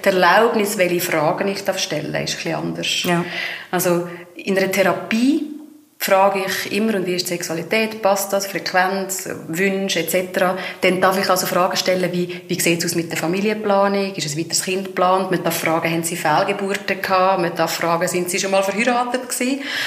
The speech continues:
Speaker 1: Ähm, das sind alles Fragen, die in einem anderen Kontext übergriffig wären.
Speaker 2: Mhm.
Speaker 1: Und im Coaching, ähm, Parkour-Bereich ist Sexualität nur ein Thema, wenn Sie es selber aufbringen. Manchmal tue ich es so ein bisschen wie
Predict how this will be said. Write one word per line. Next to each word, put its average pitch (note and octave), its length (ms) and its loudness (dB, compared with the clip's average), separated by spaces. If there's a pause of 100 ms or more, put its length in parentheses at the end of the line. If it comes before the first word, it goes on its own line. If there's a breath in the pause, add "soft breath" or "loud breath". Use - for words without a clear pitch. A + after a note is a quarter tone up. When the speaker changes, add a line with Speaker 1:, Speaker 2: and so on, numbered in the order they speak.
(240 loud breath)
Speaker 1:
Ähm, G3+ 220 4
das G3+ 120 -2
sind G3 120 2
alles G#3 220 4
Fragen, G3+ 600 2
die G3 220 -2
in F#3+ 100 -2
einem F#3 240 2
anderen G3+ 300 0
Kontext F#3+ 480 -6
übergriffig G3 640 -6
wären. E3+ 440 2
Speaker 2:
Mhm. F3+ 180 -2
Speaker 1:
Und F#3+ 220 -2
im F#3+ 280 0
Coaching, A3 680 0 (380 loud breath)
ähm, G3 680 2
Parkour-Bereich G3 800 2 (580)
ist - 160 2
Sexualität F#3 840 -2
nur F#3 120 -6
ein F#3+ 140 -4
Thema, F3+ 280 -4
wenn E3+ 120 -2
Sie E3+ 100 -6
es - 180 -6 (180)
selber G3 360 -2
aufbringen. A#3 540 -6 (600 loud breath)
Manchmal A#3 220 6
tue A3+ 220 2
ich A3 60 0
es G3+ 180 -2
so G#3 60 0
ein G3+ 80 -4
bisschen F#3 160 -2
wie G3+ 220 2